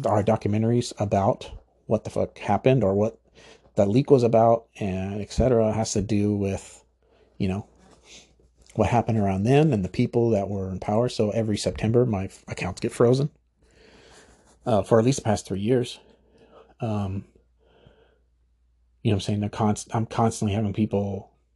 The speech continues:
you know, nuke my accounts for no reason, et cetera.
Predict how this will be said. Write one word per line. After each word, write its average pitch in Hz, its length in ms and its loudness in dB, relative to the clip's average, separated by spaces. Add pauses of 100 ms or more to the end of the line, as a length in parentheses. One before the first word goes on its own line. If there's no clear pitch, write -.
(320)
you 107 120 -4
know, 90 140 -4
nuke 123 400 0
my 104 180 0
accounts 131 400 -4
for 123 140 -2
no 120 160 0
reason, 110 580 -2
et - 100 -20
cetera. 95 420 -4